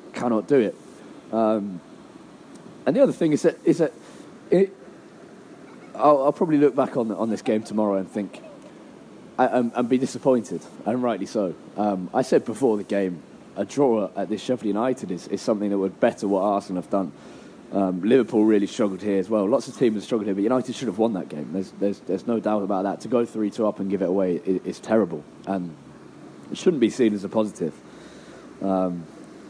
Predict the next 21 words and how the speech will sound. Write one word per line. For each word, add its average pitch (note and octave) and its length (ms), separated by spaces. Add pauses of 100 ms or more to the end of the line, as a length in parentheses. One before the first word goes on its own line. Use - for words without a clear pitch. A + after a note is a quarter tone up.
(280)
but A2+ 80
I G2+ 80
think B2 180
the G#2 60
thing B2 240
I'll, F#2+ 360
I'll, F2+ 400 (200)
I'll F#2+ 100
look G2 220
back G2+ 240
on G2+ 120
tomorrow A2+ 300
is G#2 160
that G#2+ 180 (540)
Sheffield A#2+ 380
United G#2+ 360
had G#2 120
a, G2 260
a G2 60
far A2+ 340
more G#2 420